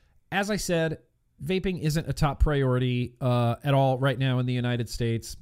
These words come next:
It's just not. There's just no way around it. We have covid going on, and un-, until covid gets under control, or until this vaccine gets out there and we can actually start moving past covid, covid is going to be the hot topic,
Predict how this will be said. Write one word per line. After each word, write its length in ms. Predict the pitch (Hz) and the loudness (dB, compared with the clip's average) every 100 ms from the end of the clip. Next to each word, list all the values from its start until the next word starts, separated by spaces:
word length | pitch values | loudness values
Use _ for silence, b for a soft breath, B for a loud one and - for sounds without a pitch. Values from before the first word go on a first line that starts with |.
| - | -20
It's 160 | - - | -20 -12
just 280 | - 143 - | -6 -4 -2
not. 240 | 131 131 | 0 0
There's 140 | 131 117 | -2 -2
just 160 | 127 | -2
no 100 | 135 | -2
way 140 | 123 120 | -2 0
around 320 | 113 113 113 | 2 2 2
it. 120 | 117 | 0
We 120 | 110 | 2
have 180 | 120 110 | 0 0
covid 440 | - 131 120 120 110 | 0 0 0 -2 -2
going 280 | 123 120 | -2 0
on, 320 | 117 117 117 117 | 0 0 0 -2
and 240 | 117 110 | -4 -4
un-, 120 | 107 - | -4 -6
until 720 | 117 113 - 135 131 123 113 b b b b b - | -8 -4 0 0 0 0 -4 b b b b b -6
covid 340 | 160 147 139 | -2 -2 -2
gets 200 | 143 135 | -4 -4
under 200 | 143 131 | -4 -6
control, 500 | 127 127 - 131 127 | -6 -6 -4 0 0
or 80 | 117 | -2
until 240 | 110 139 | -2 -2
this 160 | 131 - | -4 -2
vaccine 420 | 127 120 - 123 | -2 -2 -4 -4
gets 220 | 113 - | -4 -2
out 200 | 120 113 | -2 0
there 160 | 117 113 | 0 -2
and 120 | 110 | -2
we 60 | 120 | -4
can 120 | 123 | -4
actually 320 | 120 113 127 | -4 -4 -6
start 300 | - - 117 | -6 -4 -4
moving 280 | 117 123 107 | -2 -2 0
past 440 | - 120 123 - - | 0 0 -2 -4 -4
covid, 480 | 147 151 165 170 165 B B B B - | -2 0 -2 -4 -6 B B B B -8
covid 360 | - 151 143 139 | 0 2 2 2
is 160 | 127 101 | 0 0
going 280 | 123 120 120 | 0 0 -2
to 100 | 113 | -2
be 200 | 113 117 | -2 -2
the 140 | 104 | -2
hot 340 | 95 123 117 - | -2 -2 -4 -2
topic, 680 | 117 104 113 107 - - | 0 0 0 -2 -2 -10